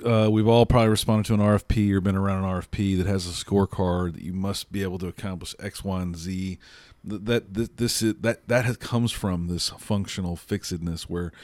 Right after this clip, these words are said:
people think they know what's best for their organization, and they probably have a really good idea, but they've created it in speeds, feeds, and functions that they must meet because they're not gonna get,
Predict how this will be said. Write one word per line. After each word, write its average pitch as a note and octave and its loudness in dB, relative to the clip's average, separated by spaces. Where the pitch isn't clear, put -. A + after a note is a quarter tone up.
people G2 2
think A#2 0
they G#2+ 2
know F#2+ 2
what's F2+ -2
best F#2 -2
for G2 -2
their F#2 0
organization, F2+ -4
and G2+ -4
they G#2+ 0
probably D3 2
have G#2+ 2
a G2+ -2
really G2+ 2
good F#2 0
idea, G2 0
but - 0
they've - 4
created B2+ 2
it G2+ 4
in G2 0
speeds, G#2+ 0
feeds, G2 2
and F2+ 0
functions A2 -2
that G2 0
they G#2+ 6
must G2+ 2
meet A2+ 4
because G2 -2
they're G#2 -2
not G#2+ 0
gonna G#2 -2
get, F#2 -4